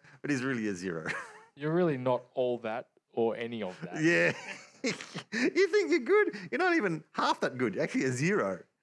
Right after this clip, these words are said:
Speaker 1: Um, so I thought this was a great spot to start, um, <laughs> that, um,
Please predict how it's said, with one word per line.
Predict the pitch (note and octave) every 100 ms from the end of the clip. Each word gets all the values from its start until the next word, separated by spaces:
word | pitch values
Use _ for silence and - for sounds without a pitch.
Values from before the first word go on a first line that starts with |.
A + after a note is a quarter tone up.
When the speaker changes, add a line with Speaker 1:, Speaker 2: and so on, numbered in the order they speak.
| _ - -
Speaker 1:
Um, | C3+ C#3 C3+ B2+ -
so | - F#3 F3
I | G#3
thought | B3 G#3+
this | G3
was | E3+
a | C#3
great | A#2 C3+ C3
spot | - A#2 A2 -
to |
start, | - - G#2 G#2 G#2
um, | G#2 G#2 G2 G2+ - _ _ -
<laughs> | - A2+ - C#3+ - -
that, | B2+ - - - - -
um, | G#2+ G#2 G2+ G2 F#2